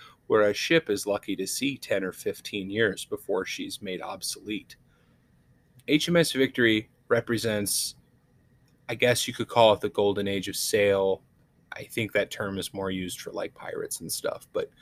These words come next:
I think she represents, um, a time when things were stagnant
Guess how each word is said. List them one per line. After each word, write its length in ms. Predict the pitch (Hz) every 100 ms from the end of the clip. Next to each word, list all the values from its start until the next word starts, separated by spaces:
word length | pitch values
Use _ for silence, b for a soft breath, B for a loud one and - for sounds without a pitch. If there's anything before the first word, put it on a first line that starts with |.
| B B B B _ _ _ _ _ -
I 120 | 139
think 200 | 180 185
she 200 | - 214
represents, 920 | 185 170 165 139 139 139 135 - - _ -
um, 640 | 120 113 113 113 110 107 - _ _ _ _ _ -
a 140 | 143
time 540 | 135 - 135 139 147 139
when 180 | 123 110
things 480 | - 143 147 131
were 80 | 127
stagnant 600 | - - 127 147 143 95